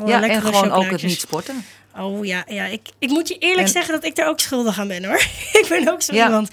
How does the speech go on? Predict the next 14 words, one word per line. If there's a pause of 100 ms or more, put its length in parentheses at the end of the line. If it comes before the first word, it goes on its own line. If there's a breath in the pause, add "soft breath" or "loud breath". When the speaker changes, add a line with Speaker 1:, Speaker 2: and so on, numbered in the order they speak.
(300 loud breath)
Speaker 1:
die
lekker
heeft
gegeten
en
lekker
heeft
gesport,
of
ja,
niet
heeft
gesport
dus.